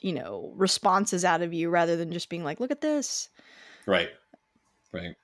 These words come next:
Speaker 1: Yeah.
Speaker 2: Yeah. Um, that, uh, I mentioned too, this one and, and The Shining, which I know you covered, um, are both, uh, when, when, like I said, when somebody asks me my two,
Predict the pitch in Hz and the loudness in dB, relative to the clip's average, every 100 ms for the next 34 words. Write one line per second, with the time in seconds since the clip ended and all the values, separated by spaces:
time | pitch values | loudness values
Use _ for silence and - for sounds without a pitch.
0 | _ 170 131 160 _ _ _ _ _ _ | _ -8 -8 -12 _ _ _ _ _ _
1 | _ _ _ - 123 113 107 107 104 104 | _ _ _ -10 2 6 6 6 6 4
2 | 104 - _ 113 110 123 123 113 107 101 | -2 -10 _ 2 6 6 2 -4 2 2
3 | 104 110 117 101 95 117 104 98 104 113 | 4 2 2 0 0 2 2 0 -6 0
4 | 110 - 113 101 95 95 95 95 92 - | 2 2 2 0 0 -2 -2 -2 -4 -10
5 | 101 - 104 95 92 90 90 90 90 87 | -6 0 2 2 -2 -6 -6 -4 -2 -4
6 | - - 92 95 _ _ _ _ _ _ | -6 -8 -8 -14 _ _ _ _ _ _
7 | _ _ _ - - - - - - _ | _ _ _ -18 -14 -14 -14 -16 -20 _
8 | _ _ _ - 98 98 95 92 - 95 | _ _ _ -8 -2 2 0 0 -6 -2
9 | 92 95 - 110 98 101 98 92 95 - | 0 0 -4 -4 -6 -4 -6 -4 -4 -2
10 | - 90 92 92 90 90 - 92 85 95 | -4 -4 -6 -4 -4 -4 -6 -8 -10 -12
11 | - 95 95 | -8 -8 -8